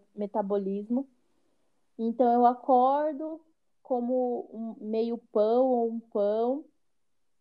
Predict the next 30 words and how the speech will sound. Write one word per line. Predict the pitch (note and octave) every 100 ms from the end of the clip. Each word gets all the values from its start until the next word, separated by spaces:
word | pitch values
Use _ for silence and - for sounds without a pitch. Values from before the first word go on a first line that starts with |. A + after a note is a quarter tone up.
| _ _ -
um | A3
café | A3 G#3+
da | G#3+
manhã, | A3 G#3+ G#3+ A3+
tomo | B3 A#3 B3
suco, | B3 - B3+ C4+ D4+ D4+ E4+ E4+ - _ _ _ _ _ _ _ _
encho | - D#4 G#4 F#4+
a |
minha | F#4+
garrafinha | D#4+ E4 D#4+ E4 - C#4+ D4+
como | D4+ C#4+
se | C#4
eu |
estivesse | B3 B3 B3 B3
no | C#4+
escritório, | - D4 - - A3 A3+ B3+ C#4 - _ _ _
sento | C4+ C#4 D4+
aqui | D4 D4
na | C#4
mesa, | C4 A#3 A3 A#3 B3 C#4 F4+ _ _ _
no | A3+
meu | A3 A3
quarto | - A3 G#3 - B3
mesmo, | A3 F#3+ G3 A#3 C4+ E4+ _ _ _ _ _ -
dou | A#3
aquela | C4+ C#4 D4 D4
respirada, | D4 D4 - D4 C#4+ B3+ A#3+ B3+ B3+ C#4
ligo | B3 A#3+
o | B3
computador, | C4+ B3+ B3 C#4 A#3 G#3+ G#3 A3 B3+ C#4